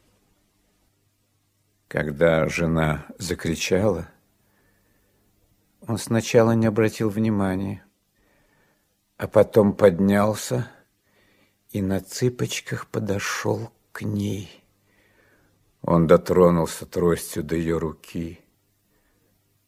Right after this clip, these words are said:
«Расправь плечи», — сказал он.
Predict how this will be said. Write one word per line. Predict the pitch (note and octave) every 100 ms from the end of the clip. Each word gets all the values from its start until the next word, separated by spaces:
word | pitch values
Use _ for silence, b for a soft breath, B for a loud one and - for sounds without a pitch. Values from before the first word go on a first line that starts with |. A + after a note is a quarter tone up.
| _ _ _ _ _ _ _
«Расправь | F2+ F2 - - G#2 G#2 -
плечи», — | - F2 F2+ D#2+ - - - _ _ _ _ _ _ _
сказал | - - D2+ D#2 D2+
он. | D2+